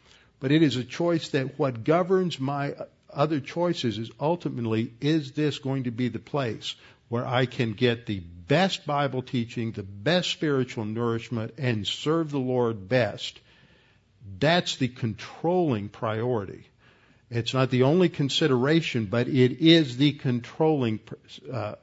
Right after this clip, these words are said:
priority for growing, maturing, uh, believers. And it involves this attitude of, "I'm not here," realizing, "I'm not here in this life for me."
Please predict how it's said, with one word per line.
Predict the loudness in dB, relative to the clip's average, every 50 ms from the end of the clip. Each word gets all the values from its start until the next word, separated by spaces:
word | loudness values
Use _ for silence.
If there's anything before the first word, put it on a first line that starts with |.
| _ _ _ _ _ _ _ _ _ _ _ _ _ _ _ _ _ _ _ _
priority | -2 0 2 2 2 2 2 0 0 -2 -4 -6 -8 _
for | _ _ -2 0 0 2 0 -2 -2 -6 -10 -14 _ _ _ _ _ _ _ _ _ _ _ _ -20 -20 _ _ _ _ -4
growing, | 0 2 2 4 4 2 2 0
maturing, | -2 -4 -4 0 0 2 2 2 0 -2 -6 -8 -10 _ _ _ _ _ _ _ _ _ _ _ _ -12
uh, | -10 -8 -8 -8
believers. | -4 -2 0 4 4 4 4 4 0 -6 -14 -16 -18 -18 -18 _ _ _ _ _ _ _ _ _ _ _ _ _ 4
And | 6 6 8
it | 8 6
involves | 4 4 2 0 2 2 2 2 2 2
this | 0 -2 -2
attitude | -2 0 0 0 0 0 -2 -2 0 0 0 0
of, | -2 -2 -4 -4 -4 -2
"I'm | -2 0 0 0 0
not | 0 0 0 -2 -2
here," | -2 2 2 2 2 2
realizing, | -2 -6 -2 2 4 4 4 4 4 2 0 -2 -4 -6 -6
"I'm | -4 -2 -2 -2 -2
not | -4 -4 -2 -2 -4 -4
here | -2 -2 -2 0 0
in | -2 -2 -2 -2
this | -2 -4 -4 -6
life | -8 -8 -6 -6 -6 -8 -8
for | -8 -8 -6
me." | -6 -6 -6 -8 -10